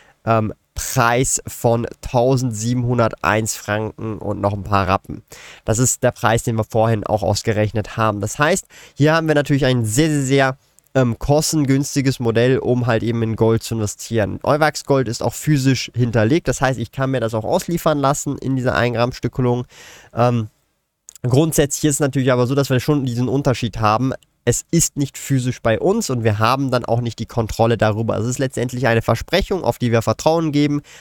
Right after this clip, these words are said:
dass da auch kontrolliert wird, dass dieses Gold wirklich hinterlegt wird.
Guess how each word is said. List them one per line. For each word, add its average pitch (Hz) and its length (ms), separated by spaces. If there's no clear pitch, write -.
dass 110 120
da 104 100
auch 107 120
kontrolliert 113 500
wird, 120 140
dass 110 100
dieses 107 300
Gold 104 380
wirklich 113 400
hinterlegt 98 680
wird. 101 280